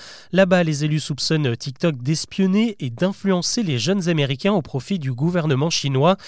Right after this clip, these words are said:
Ils veulent donc qu'elle devienne une propriété américaine. Désormais, c'est au tour du Sénat de se prononcer. La décision finale sera rendue cette semaine. On reste sur le net avec un chiffre,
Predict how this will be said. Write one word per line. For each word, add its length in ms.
Ils 100
veulent 180
donc 360
qu'elle 160
devienne 320
une 120
propriété 640
américaine. 640
Désormais, 360
c'est 180
au 60
tour 200
du 100
Sénat 420
de 140
se 140
prononcer. 640
La 100
décision 440
finale 480
sera 340
rendue 260
cette 240
semaine. 440
On 100
reste 400
sur 220
le 100
net 260
avec 240
un 100
chiffre, 520